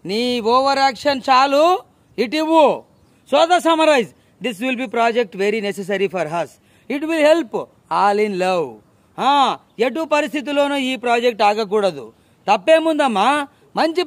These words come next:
ప్రాజెక్టు, ఈ కంపెనీకి మంచి లాభాలే కాదు, వేల మందికి ఉపాధి కల్పిస్తుంది.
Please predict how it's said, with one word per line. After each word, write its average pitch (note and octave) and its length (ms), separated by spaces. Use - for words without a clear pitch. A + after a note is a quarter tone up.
ప్రాజెక్టు, D#4+ 460
ఈ - 20
కంపెనీకి D#4 560
మంచి C4 280
లాభాలే A#3 380
కాదు, E3 240
వేల B3+ 200
మందికి D4+ 280
ఉపాధి D#4 340
కల్పిస్తుంది. D4 600